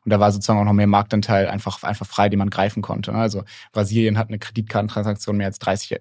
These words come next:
Tage gebraucht im Schnitt, um zu setteln. Also, äh, da, da war irgendwie auch die Infrastruktur noch nicht so reif, wie sie jetzt in Europa war. Deswegen macht es irgendwo auch Sinn, dass es einfach schneller ging, äh, wenn du da wirklich mit einer disruptiven,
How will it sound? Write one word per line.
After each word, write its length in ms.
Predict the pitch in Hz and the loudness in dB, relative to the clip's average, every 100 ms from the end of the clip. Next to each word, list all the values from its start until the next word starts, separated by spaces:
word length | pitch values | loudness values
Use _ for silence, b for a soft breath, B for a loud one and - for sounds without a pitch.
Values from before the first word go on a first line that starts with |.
| - | -6
Tage 240 | 90 104 | -4 -4
gebraucht 320 | 101 107 107 | -4 -6 -6
im 80 | 107 | -4
Schnitt, 260 | 107 113 110 | -2 0 -2
um 120 | 107 | -6
zu 100 | - | -8
setteln. 400 | - 104 - - | -4 -4 -6 -12
Also, 300 | - 101 98 - B B B | -12 -8 -8 -8 B B B
äh, 200 | 110 107 | 0 2
da, 180 | 107 | 2
da 320 | 107 107 110 107 | 0 -4 -2 2
war 120 | 113 | 4
irgendwie 200 | 113 113 | 2 0
auch 100 | 107 | -2
die 140 | 120 | -2
Infrastruktur 800 | 123 - 110 104 104 113 113 107 | -2 0 -2 -4 -4 2 4 2
noch 160 | 110 104 | 2 2
nicht 160 | 107 | 2
so 80 | - | 0
reif, 320 | 101 98 104 | 0 0 -2
wie 40 | 101 | -4
sie 80 | 104 | -4
jetzt 120 | - | -4
in 60 | |
Europa 260 | 101 104 110 | -4 0 2
war. 120 | 110 | 2
Deswegen 400 | - - 104 98 B B B | 0 -4 -6 -6 B B B
macht 220 | 107 110 | -2 -2
es 120 | 110 | -4
irgendwo 260 | - 110 107 | -2 0 2
auch 60 | 98 | 2
Sinn, 180 | 113 | 2
dass 140 | 107 - | 2 0
es 120 | - | -6
einfach 180 | 104 101 | -6 -4
schneller 320 | - 104 101 | 0 0 0
ging, 360 | 98 110 147 - | 0 -2 -2 -2
äh, 240 | 107 101 | 0 2
wenn 140 | 101 101 | 2 0
du 80 | 98 | 0
da 80 | |
wirklich 160 | 107 - | -4 -6
mit 100 | 104 | -6
einer 60 | 101 | -6
disruptiven, 720 | 104 - 104 - 104 101 | -8 -12 -14 -6 -2 -2